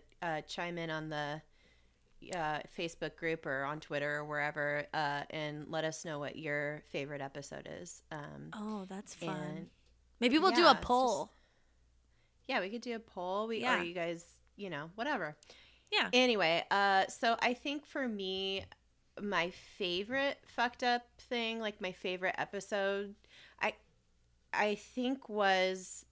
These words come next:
Speaker 1: obviously Heaven's Gate because
Speaker 2: Oh.
Speaker 1: that gave us, like, a lot of good material
Speaker 2: Mm-hmm.
Speaker 1: and our, our, our ever-present,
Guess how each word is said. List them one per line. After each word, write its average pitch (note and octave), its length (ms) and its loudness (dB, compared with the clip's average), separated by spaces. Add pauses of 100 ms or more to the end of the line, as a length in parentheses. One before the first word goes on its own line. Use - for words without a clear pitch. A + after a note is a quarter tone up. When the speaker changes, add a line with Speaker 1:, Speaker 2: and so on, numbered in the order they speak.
(140)
Speaker 1:
obviously A3+ 460 2
Heaven's G#3+ 400 0
Gate D#3 360 -2
because E3 440 -2
Speaker 2:
Oh. F3+ 360 0 (960)
Speaker 1:
that F#3+ 200 2
gave G3+ 200 2
us, G3+ 220 2
like, F#3 180 0
a G3+ 60 -2
lot E3 260 0
of E3+ 200 -6
good D#3 480 0 (380)
material D#3 800 -2
Speaker 2:
Mm-hmm. F#3+ 340 -8
Speaker 1:
and D#3 540 -2 (120)
our, D#3 400 2 (180)
our, E3+ 220 -4 (520)
our F3 180 0
ever-present, E3 960 0